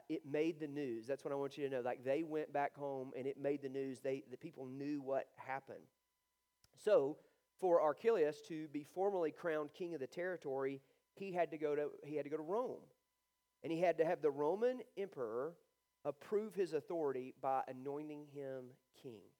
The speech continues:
So Archelaus went to Rome for that purpose, and a delegation of rough-, roughly fifty Jews,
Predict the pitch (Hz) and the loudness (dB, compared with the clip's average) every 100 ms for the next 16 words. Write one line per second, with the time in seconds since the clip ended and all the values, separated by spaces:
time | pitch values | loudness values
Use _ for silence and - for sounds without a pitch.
0 | _ _ _ _ _ _ _ _ _ - | _ _ _ _ _ _ _ _ _ 6
1 | 139 160 - _ - 131 196 151 156 160 | 6 6 0 _ -4 0 4 6 6 2
2 | 131 165 208 175 139 143 170 160 147 - | 0 0 0 0 2 2 -2 2 2 2
3 | 147 135 156 170 - - - 143 139 139 | 0 2 0 -2 -6 -16 -6 -4 -2 -2
4 | 143 - 127 - _ 170 196 226 185 165 | -4 -4 -4 -6 _ 6 6 4 0 0
5 | - 139 135 147 147 139 139 - 151 151 | -2 -6 -4 0 0 0 -12 -4 -4 -2
6 | 135 - _ _ _ - 175 208 147 143 | -6 -6 _ _ _ -6 -6 -8 -8 -6
7 | 127 165 | -6 -10